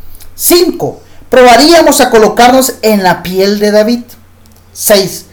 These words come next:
preguntaríamos a David de una forma amable y comprensiva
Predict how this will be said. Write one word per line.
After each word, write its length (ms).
preguntaríamos 680
a 80
David 320
de 80
una 260
forma 480
amable 520
y 60
comprensiva 920